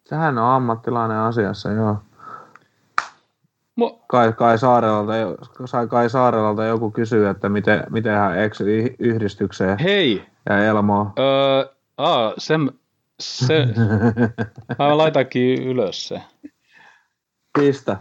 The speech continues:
Speaker 1: mulla on oma lehmä ojassa. Mä haluan tietää, muistaako hän asiaa.
Speaker 2: Sä olit se pinssimies siellä Sporassa.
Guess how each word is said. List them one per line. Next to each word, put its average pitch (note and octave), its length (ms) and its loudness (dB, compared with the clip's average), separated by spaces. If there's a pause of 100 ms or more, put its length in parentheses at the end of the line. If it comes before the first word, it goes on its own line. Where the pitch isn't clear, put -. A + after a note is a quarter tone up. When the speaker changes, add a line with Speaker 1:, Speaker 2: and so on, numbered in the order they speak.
(100)
Speaker 1:
mulla B2 260 2
on A#2+ 100 4
oma B2+ 260 2
lehmä A#2 320 -2
ojassa. G#2+ 580 -6
Mä A2 120 -12
haluan G#2 300 -6
tietää, G#2+ 360 -4
muistaako G#2+ 600 0
hän G#2 220 -6
asiaa. G#2+ 340 -4
Speaker 2:
Sä D4+ 340 0
olit G#3+ 360 0
se F#3 220 0
pinssimies D#3+ 920 0
siellä C3+ 260 2
Sporassa. C3 720 -2